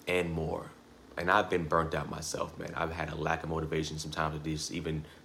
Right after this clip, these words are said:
do videos and do my own type of content because I'm just completely out of it, completely fatigued from life. I just wanna lay down and sleep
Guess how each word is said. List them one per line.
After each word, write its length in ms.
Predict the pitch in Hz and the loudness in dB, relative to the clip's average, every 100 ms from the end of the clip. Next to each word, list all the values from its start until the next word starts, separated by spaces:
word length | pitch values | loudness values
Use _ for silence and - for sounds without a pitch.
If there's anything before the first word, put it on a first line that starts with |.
| - | -2
do 160 | 95 85 | 0 2
videos 800 | 80 85 80 80 78 78 76 78 | 2 4 4 4 2 0 -2 -4
and 160 | 73 - - - - | -8 -10 -16 -16 -2
do 120 | 92 | 0
my 100 | 78 | 4
own 200 | 82 82 | 4 4
type 180 | 80 80 | 2 0
of 80 | |
content 460 | 78 82 78 - 73 | 0 2 2 0 -4
because 180 | - 76 | -6 -6
I'm 80 | 76 | -2
just 320 | 80 76 - - - - | -2 -2 -4 -10 -20 -16
completely 560 | - 82 - 113 101 98 | -14 -2 4 4 4 10
out 220 | 95 90 | 12 12
of 160 | 85 85 | 8 2
it, 140 | 80 | 2
completely 340 | 78 - 90 | 0 -2 -2
fatigued 420 | 82 80 92 82 78 | -2 -4 2 2 0
from 180 | 78 76 | -2 2
life. 180 | 78 76 | 2 2
I 40 | |
just 160 | 78 - | -2 -2
wanna 100 | 78 | -4
lay 240 | 76 85 | 2 4
down 260 | 90 82 80 | 6 6 4
and 80 | 78 | 2
sleep 400 | - 85 78 | 0 0 -2